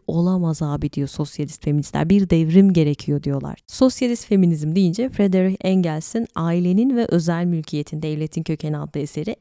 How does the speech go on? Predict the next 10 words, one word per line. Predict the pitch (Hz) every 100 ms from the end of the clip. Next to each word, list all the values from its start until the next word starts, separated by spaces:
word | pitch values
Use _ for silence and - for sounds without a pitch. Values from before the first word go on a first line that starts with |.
| -
en | 175 165 151
önemlilerinden. | 151 147 151 147 143 143 156 226 330 _ _ _
Engels | 330 294 208 226 -
bu | 294 214
eserinde | 196 180 170 208 277
diyor | 220
ki | 185 190 202
kadının | - 403 392 190 156 165
toplumdaki | - - - 247 214 180 -
konumunun | - 277 247 165 151 147